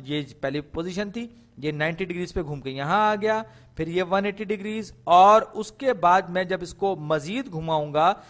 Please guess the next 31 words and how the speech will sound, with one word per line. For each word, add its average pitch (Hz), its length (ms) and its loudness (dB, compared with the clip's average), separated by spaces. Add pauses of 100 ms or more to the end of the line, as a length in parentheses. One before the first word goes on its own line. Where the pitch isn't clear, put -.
(220)
तो 160 60 -4
ये 190 140 2
मजीद 160 480 -4
नाइंटी 160 260 -6
डिग्रीज 175 300 -8
यानी 160 180 -6
कि 214 140 0
टू 220 540 -4
सेवेंटी 175 420 -4
डिग्रीज 143 400 -8
की 185 240 -12
ट्रांसलेशन, 117 640 -12 (120)
रोटेशनल 127 380 -10
ट्रांसलेशन 113 400 -14
पे 113 100 -12
अप्लाई 120 260 -4
हो 185 100 -2
गई। 202 240 -4
ये 110 160 -12
लीजिए 80 280 -18
जनाब, 214 320 -6 (680)
अब 165 160 4
आप 180 180 6
ये 190 120 2
देखिए, 190 380 -2 (280)
ये 180 120 0
ट्रांसफॉर्मेशन 196 720 -2
है, 202 340 0 (340)
इस, - 600 -14
इसको 190 240 -4
हमें 185 380 -2